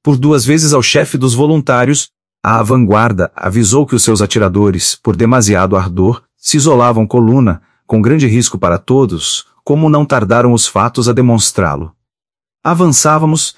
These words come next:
e nossos olhos se despiam de Bela Vista, dizendo-lhe adeus e para sempre.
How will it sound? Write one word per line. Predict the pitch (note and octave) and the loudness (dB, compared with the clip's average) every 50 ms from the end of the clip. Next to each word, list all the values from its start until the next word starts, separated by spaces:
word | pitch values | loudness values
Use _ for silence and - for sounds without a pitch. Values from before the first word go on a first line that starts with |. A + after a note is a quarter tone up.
| _ - | _ -2
e | G2+ | 0
nossos | G#2+ B2 C3 - - A#2 G#2+ | 0 2 2 0 0 0 2
olhos | A#2 B2 C3 C3+ B2 | 2 2 2 0 0
se | - B2+ A2+ | 0 0 0
despiam | A#2+ A2 G2+ - - A#2 G#2+ G#2 | 0 0 -2 -2 -2 0 0 0
de | G#2 G2+ F#2+ | 0 0 0
Bela | F2 G#2+ G#2 A2 G2+ | 0 2 2 2 0
Vista, | E2+ G2+ A2+ B2+ A#2 - - C3+ B2+ - _ _ _ _ _ _ | 0 0 0 0 0 -2 -2 -4 -6 -8 _ _ _ _ _ _
dizendo-lhe | - A#2 A2 A#2 C3+ D3 C#3 C3 B2+ A#2+ | -4 -2 0 0 2 2 2 2 2 2
adeus | G2+ F2+ E2+ G#2+ A#2+ B2+ B2+ A#2+ | 2 2 2 2 2 2 2 0
e | B2+ | -2
para | G#2+ A2+ G#2+ A2 G#2+ | -2 0 0 0 0
sempre. | - - A2 G2+ F2 - - E2+ D2+ | 0 0 0 0 0 0 -2 -4 -6